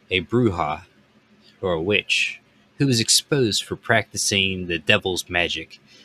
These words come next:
The townsfolk weren't very happy with, uh, La Lechuza practicing the devil's magic.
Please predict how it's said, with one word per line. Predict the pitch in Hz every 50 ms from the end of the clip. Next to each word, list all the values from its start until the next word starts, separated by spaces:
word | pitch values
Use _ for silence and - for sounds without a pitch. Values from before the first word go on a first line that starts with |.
| _ _ _ _ -
The | 95
townsfolk | - - - 143 143 131 113 98 - - - - - 95 85 80 - - - - - _ _ _ _ _ _ _ _ _ _ _ _ _ _ -
weren't | 107 107 98 92
very | 95 98 90 85
happy | 82 - - 117 107 - - 90 80 78 78 87 87 _ _
with, | - 92 90 87 - -
uh, | 90 85 82 85 85 - _ _ _ _ _ _ _ _ _ _ _ _ _ _ _ _ _ _ _ _ _ _ _ _ _ -
La | 110 104 92
Lechuza | 82 80 - - 107 101 92 82 85 85 80 -
practicing | - - 113 110 - - 87 - - 92 82 85 82
the | 82
devil's | 78 - 95 87 - - 87 82 - -
magic. | 90 85 80 76 - - 82 - - -